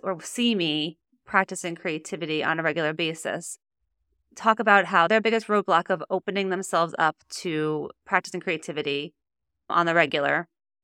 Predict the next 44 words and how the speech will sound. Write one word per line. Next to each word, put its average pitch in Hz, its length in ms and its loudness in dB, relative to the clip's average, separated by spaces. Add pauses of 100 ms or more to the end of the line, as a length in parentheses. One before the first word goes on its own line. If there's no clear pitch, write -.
is 208 80 -2
that 190 180 4
they'll 185 220 2
tell 180 220 -4
me, 170 240 -6
"I 196 100 0
don't 233 140 2
have 202 160 -2
time. - 400 -2 (800)
I 233 60 -6
don't 233 120 2
have 233 120 4
time." 160 340 0 (340)
"I 269 140 4
don't 359 200 4
know 285 140 2
how 240 220 2
you 262 180 0
do 220 220 0
it, 151 160 0
Denise. 147 460 -8
How 226 260 -2
do 330 80 -2
you 403 120 4
do 381 200 4
this?" - 400 -2 (440)
"I 254 160 -4
don't 415 280 0
have 370 160 2
time. - 520 0
There 254 200 2
is 330 180 0
no, 285 420 0 (100)
there's 247 300 -2
no 277 380 -2 (680)
space 262 440 -4
in 254 120 -2
my 226 180 2
day 190 460 4
to - 200 -10
add 185 460 6
one 180 260 0
more 175 220 2
thing." - 400 -6